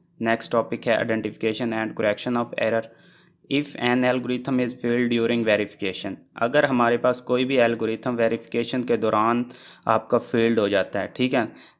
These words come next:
then वेरिफिकेशन और वैलिडेशन क्या होती है ये हमने लास्ट टॉपिक में कवर किया था, इसका आपको लिंक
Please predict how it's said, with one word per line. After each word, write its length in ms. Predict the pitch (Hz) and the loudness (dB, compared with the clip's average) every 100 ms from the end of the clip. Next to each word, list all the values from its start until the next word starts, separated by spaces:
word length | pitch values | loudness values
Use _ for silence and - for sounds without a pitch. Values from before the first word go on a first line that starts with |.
| - | 2
then 460 | 123 - - 123 | 2 2 -4 2
वेरिफिकेशन 640 | 120 120 123 - 123 139 131 | 4 4 2 -2 -2 0 -2
और 100 | 120 | 2
वैलिडेशन 540 | 117 117 123 120 131 | 2 2 -2 -2 0
क्या 140 | 127 | 4
होती 280 | 120 113 123 | 4 2 0
है 80 | 120 | 0
ये 140 | 120 | 0
हमने 260 | 120 117 120 | -2 -2 0
लास्ट 360 | 113 113 117 127 | 4 4 2 0
टॉपिक 320 | 120 120 - | 0 -2 -2
में 140 | 123 120 | 0 0
कवर 280 | 110 120 | 0 0
किया 260 | 123 123 120 | 0 -2 0
था, 140 | 123 | 0
इसका 420 | 120 113 - 131 113 | -2 -4 -4 2 2
आपको 300 | 107 - 117 | 2 0 -2
लिंक 300 | 117 120 | 0 -2